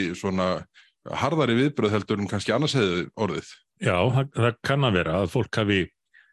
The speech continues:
Speaker 2: tekið eftir þessari ímyndarsköpun hjá bankanum og orðið fyrir vikið fyrir meiri vonbrigðum en ella með hvernig innihaldið var. Þetta er nú eitthvað sem við erum oft búin að tala um, annars vegar umbúðirnar og hins vegar innihaldið og,
Speaker 1: Já, já.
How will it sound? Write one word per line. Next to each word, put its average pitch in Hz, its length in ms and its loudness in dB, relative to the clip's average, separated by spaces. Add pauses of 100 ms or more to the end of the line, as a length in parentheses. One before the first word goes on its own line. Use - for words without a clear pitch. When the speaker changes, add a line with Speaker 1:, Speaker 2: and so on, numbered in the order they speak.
(160)
Speaker 2:
tekið 104 400 2
eftir 98 240 -2
þessari 92 400 0
ímyndarsköpun 95 800 0
hjá 85 60 0
bankanum 90 520 0
og 87 160 2
orðið 90 240 -2
fyrir 85 240 -4 (800)
vikið 92 320 0 (320)
fyrir 92 160 4
meiri 92 240 4
vonbrigðum 92 640 2
en 90 160 2
ella 90 300 -4 (500)
með 90 240 0
hvernig 92 380 -2 (260)
innihaldið 110 560 0
var. 67 240 -8
Þetta - 320 -8
er 98 80 4
nú 110 80 2
eitthvað 101 240 2
sem 95 120 2
við 92 100 4
erum 95 180 2
oft - 160 -4
búin 101 160 2
að 90 140 -2
tala 90 180 2
um, 104 60 0 (340)
annars 95 240 0
vegar 92 200 2
umbúðirnar 95 500 0
og 80 100 -2
hins 95 140 -2
vegar 92 160 0
innihaldið 92 480 0
og, 76 100 -10
Speaker 1:
Já, 90 80 -6
já. 80 140 -8